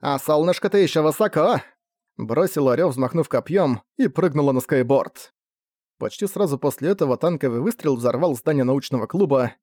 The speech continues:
Спасаясь от взрыва, Рин взмыла вверх на скейборде, но там её поджидал град пуль из зенитного орудия. И она тут же спустилась ближе к земле. «Не зевай, там зенитное орудие!» крикнула Рин. «Помню!»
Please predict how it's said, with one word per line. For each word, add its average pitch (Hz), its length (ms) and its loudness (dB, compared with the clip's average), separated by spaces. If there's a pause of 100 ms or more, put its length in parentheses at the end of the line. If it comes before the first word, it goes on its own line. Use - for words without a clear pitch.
(340)
Спасаясь 180 520 -2
от 156 80 0
взрыва, 135 420 0
Рин 170 200 0
взмыла 131 340 2
вверх 135 240 -2
на 135 80 -2
скейборде, 127 800 0 (160)
но - 100 -4
там 226 240 0
её 143 100 4
поджидал 156 400 0
град 131 280 0
пуль 208 160 0
из 123 100 0
зенитного 139 460 0
орудия. 127 540 -2 (480)
И 113 100 -4
она 117 280 0
тут 151 200 -2
же 190 100 -2
спустилась 175 500 -2
ближе 131 280 0
к 127 60 -6
земле. 123 480 0 (520)
«Не 160 160 2
зевай, 170 480 0 (180)
там 165 280 0
зенитное 190 480 2
орудие!» 143 560 2 (440)
крикнула 143 500 2
Рин. 117 340 -4 (320)
«Помню!» 170 580 2